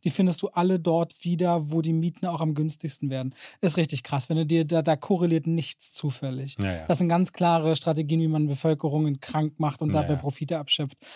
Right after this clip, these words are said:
Speaker 1: die nachher übers Gesundheitssystem wieder rein müssen durch die Steuerzahler aller. Aber anderes Thema, äh, großes Thema. Es gibt immer wieder so kleine Verweise, ne?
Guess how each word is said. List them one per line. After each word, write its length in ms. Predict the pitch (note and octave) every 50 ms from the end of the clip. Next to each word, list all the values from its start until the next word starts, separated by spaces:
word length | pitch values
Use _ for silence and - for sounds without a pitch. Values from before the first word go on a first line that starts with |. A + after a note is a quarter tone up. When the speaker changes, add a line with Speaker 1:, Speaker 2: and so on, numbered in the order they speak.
| - -
Speaker 1:
die 60 | E3+
nachher 260 | D#3+ D#3+ E3 D#3 F3+ E3
übers 200 | D#3 D#3+ C#3+ -
Gesundheitssystem 800 | - D3+ E3 D#3+ C#3+ D3 D3+ C3+ C#3+ C#3 - - D3+ D3 C#3+
wieder 200 | C#3 C#3+ C#3+ C#3+
rein 220 | C3+ C#3 C#3+ D3 C#3+
müssen 300 | C#3 C#3 - - D#3 C3
durch 120 | C#3+ C3+
die 120 | - D3
Steuerzahler 560 | C3 - D#3 D3 D3 C#3 - C#3 C#3 C#3 C#3 -
aller. 180 | C3 C3+ - -
Aber 300 | - B3 B3 F#3+ C#3 - - - - - - - - -
anderes 340 | A3+ A3+ A3+ G3+ G3 -
Thema, 460 | - - A#3 B3 B3+ B3+ B3+ C4 A#3 -
äh, 100 | F#3+ F3+
großes 300 | F3+ E3+ E3+ D#3+ E3 -
Thema. 280 | - E3 D3 C#3 C3+ - - - - - - - _
Es 120 | - - -
gibt 160 | D#4 D4+ D4+
immer 160 | B3+ A#3+ B3
wieder 140 | A#3+ G#3 G3+
so 80 | F#3+ F3+
kleine 440 | - - - G3 E3+ F3+ F#3 F#3 E3+
Verweise, 500 | - F#3 D#3 B2+ A#2+ C3+ D3 C#3 C#3 C3+
ne? 260 | D3 F3+ G3 A3